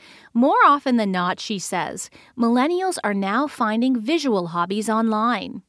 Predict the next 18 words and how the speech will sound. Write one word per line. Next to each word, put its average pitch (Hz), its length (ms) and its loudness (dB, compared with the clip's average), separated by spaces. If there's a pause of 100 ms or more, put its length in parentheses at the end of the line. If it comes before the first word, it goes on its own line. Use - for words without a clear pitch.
(480)
Pandemic 262 640 2
obsessions 190 640 -6
like 175 340 -6
cross-stitching 220 1080 -2
and 175 200 -10
at-home 214 480 -2
bartending 185 720 -4 (400)
became 320 380 0
desirable 226 640 2
skills 202 580 -2
because 262 460 -2
we 294 80 -2
kept 285 280 -4
seeing 269 320 0
posts - 680 -4
that 226 140 0
endorsed 240 520 2
them. - 360 -4